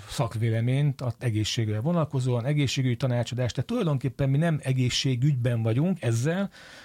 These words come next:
hanem az egészségprevencióban, egészségmegtartásban. És ez a digitális oldalát tesszük ebbe bele. De ez igaz lehet, mondom, tanulásra, családmenedzsmentre, a B two B-nek, tehát a vállalkozóknak a működésére,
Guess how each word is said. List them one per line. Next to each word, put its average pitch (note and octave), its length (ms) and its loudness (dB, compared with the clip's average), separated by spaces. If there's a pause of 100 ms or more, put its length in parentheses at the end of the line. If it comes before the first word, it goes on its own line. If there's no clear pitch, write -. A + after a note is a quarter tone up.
(120)
hanem D3+ 180 2
az D3+ 60 4
egészségprevencióban, B2+ 1040 2
egészségmegtartásban. A#2+ 1080 -2 (140)
És - 160 -8
ez F3 360 0
a D#3 100 0
digitális C3 540 0
oldalát A2+ 420 2
tesszük - 360 -2
ebbe A#2 180 0
bele. A2 260 -4 (300)
De C#3 80 -2
ez D3+ 100 2
igaz D3 240 2
lehet, B2 360 0
mondom, A2+ 360 0
tanulásra, C3+ 800 0
családmenedzsmentre, B2 1040 0
a A2 100 -4
B A#2+ 100 0 (180)
two C3 140 2
B-nek, B2 300 2
tehát - 160 -4
a A#2 80 -2
vállalkozóknak B2 840 0
a A2+ 100 0
működésére, B2+ 960 2